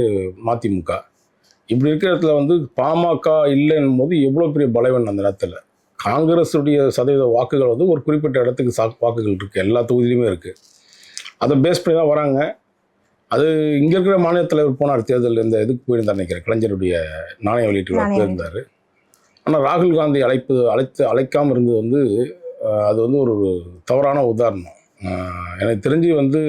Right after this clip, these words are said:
Speaker 1: ராகுல் காந்தி மிக ஒரு கடுமையான கோவத்துல தான் இருப்பார்னு நான் நினைக்கிறேன்.
Speaker 2: ம். மறைமுகமா அவாய்ட் பண்றாங்கன்னு காங்கிரஸ் கட்சிக்காரங்கள சொல்றீங்க. இப்போ in ஃபியூச்சர்ல வந்துட்டு திமுக, பாஜக கூட்டணி வரும்ன்ற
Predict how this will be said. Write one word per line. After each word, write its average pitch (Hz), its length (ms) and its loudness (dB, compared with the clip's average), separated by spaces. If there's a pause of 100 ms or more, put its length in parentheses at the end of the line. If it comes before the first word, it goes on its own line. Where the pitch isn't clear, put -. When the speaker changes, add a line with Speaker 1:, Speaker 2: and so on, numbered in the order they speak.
Speaker 1:
ராகுல் 131 240 2
காந்தி 127 300 0
மிக 113 260 0
ஒரு 107 160 -2
கடுமையான 120 440 0
கோவத்துல 110 260 0
தான் 107 140 0
இருப்பார்னு 95 240 -2
நான் 87 260 -8
நினைக்கிறேன். 202 340 -6
Speaker 2:
ம். 196 120 -8 (500)
மறைமுகமா 311 540 0 (100)
அவாய்ட் 262 220 -2
பண்றாங்கன்னு 247 480 0
காங்கிரஸ் 254 480 -2
கட்சிக்காரங்கள 208 540 -2
சொல்றீங்க. 190 360 -2
இப்போ 226 320 -2
in 262 200 0
ஃபியூச்சர்ல 381 440 0
வந்துட்டு 196 500 0 (540)
திமுக, 359 600 0
பாஜக 247 600 -2
கூட்டணி 285 440 0
வரும்ன்ற 247 380 0